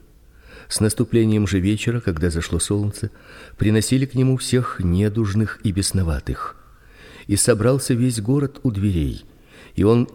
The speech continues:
исцелил многих больных различными недугами, и многих бесов изгнал,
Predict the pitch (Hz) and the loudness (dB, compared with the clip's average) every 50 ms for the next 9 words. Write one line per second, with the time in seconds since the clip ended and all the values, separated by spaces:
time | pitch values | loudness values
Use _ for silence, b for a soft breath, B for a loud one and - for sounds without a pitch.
0 | - - 117 - - - - - - 113 110 113 131 135 131 123 120 113 120 120 | -4 -4 -2 -2 -6 -10 -8 -2 -2 0 2 2 0 0 0 2 2 0 0 0
1 | 110 120 104 104 90 107 110 104 104 107 113 110 - - 104 101 85 78 92 110 | -2 -2 -2 0 2 2 4 4 2 0 0 -2 -2 -2 -2 0 0 -2 -4 -4
2 | 110 - - 107 104 104 101 98 98 90 76 98 110 117 117 113 113 117 113 B | -4 -4 -4 -2 -2 0 0 0 0 0 0 0 0 0 0 0 0 -2 -2 B
3 | B B B B B B B 107 104 101 92 98 117 127 107 131 117 95 90 78 | B B B B B B B 0 2 2 4 2 2 2 2 0 -2 -2 -4 -4
4 | 73 90 110 123 127 - - 127 - - - - 120 113 104 92 104 107 117 123 | 0 0 0 0 0 -2 -4 -4 -4 -4 -4 -2 -2 -2 -2 -2 0 0 0 2
5 | 123 120 123 | 0 -2 -2